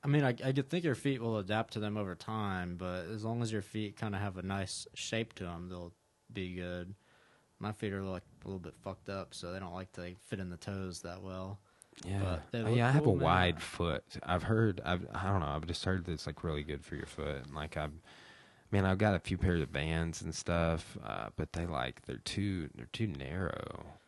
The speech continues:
Speaker 2: Like,
Speaker 1: Yeah, I
Speaker 2: and they're
Speaker 1: wouldn't
Speaker 2: super flat, too, but I, I don't know.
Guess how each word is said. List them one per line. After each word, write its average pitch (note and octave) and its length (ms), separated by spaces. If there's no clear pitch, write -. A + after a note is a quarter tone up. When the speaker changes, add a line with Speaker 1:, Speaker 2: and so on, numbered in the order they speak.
Speaker 2:
Like, G2+ 180
Speaker 1:
Yeah, B2 280
I - 20
Speaker 2:
and G#2+ 80
they're D#3 80
Speaker 1:
wouldn't D3 140
Speaker 2:
super D2+ 260
flat, C#2 540
too, C#2+ 280
but C#2 220
I, D#2+ 60
I C2+ 160
don't E2 160
know. D#2 200